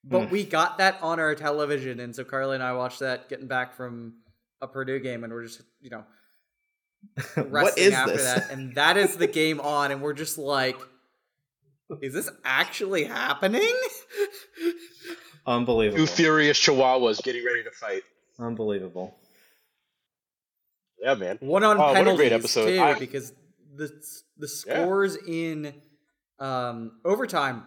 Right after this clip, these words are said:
Speaker 1: were both field goals.
Speaker 3: That's right. Furious, no offense. It's great. That's what they do in the A C C.
Speaker 1: And it was even
Speaker 3: It's
Speaker 1: a,
Speaker 3: wonderful.
Speaker 1: a WikiLeaks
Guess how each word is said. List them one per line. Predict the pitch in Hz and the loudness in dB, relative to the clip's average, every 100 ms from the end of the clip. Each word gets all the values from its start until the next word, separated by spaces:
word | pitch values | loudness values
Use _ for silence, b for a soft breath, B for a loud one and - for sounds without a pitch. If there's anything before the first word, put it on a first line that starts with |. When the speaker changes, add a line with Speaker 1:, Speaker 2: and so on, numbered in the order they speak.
| _ | _
Speaker 1:
were | 156 | -12
both | 147 151 147 - | -4 -4 -4 -4
field | 180 202 160 | 0 0 -2
goals. | 120 87 - _ _ _ _ _ _ _ _ _ _ _ _ _ _ _ 110 | -8 -10 -20 _ _ _ _ _ _ _ _ _ _ _ _ _ _ _ -8
Speaker 3:
That's | 110 | 0
right. | 139 175 _ _ _ _ _ _ _ _ _ _ _ _ _ _ _ _ _ - - _ _ _ _ _ _ _ _ _ | 0 0 _ _ _ _ _ _ _ _ _ _ _ _ _ _ _ _ _ -16 -16 _ _ _ _ _ _ _ _ _
Furious, | - 196 156 135 | 2 6 6 4
no | 143 120 | 4 4
offense. | 110 - 80 - - | 4 0 -16 -12 -8
It's | 135 | 0
great. | 190 113 - _ | 2 2 -2 _
That's | 131 135 | -2 2
what | 151 | 2
they | 147 135 | 4 4
do | 139 131 | 6 6
in | |
the | 117 113 | 4 4
A | 113 | 2
C | - 110 | 0 -4
C. | 117 107 | -2 -2
Speaker 1:
And | 180 | -4
it | - | -2
was | 202 - | -2 -2
even | 202 208 220 | -2 0 4
Speaker 3:
It's | 202 | 4
Speaker 1:
a, | |
Speaker 3:
wonderful. | 117 110 - - _ | 4 2 -2 -12 _
Speaker 1:
a | 170 160 143 | -4 -2 -4
WikiLeaks | 147 160 185 190 185 170 151 - - | -6 -4 -4 -4 -6 -4 -4 -6 -12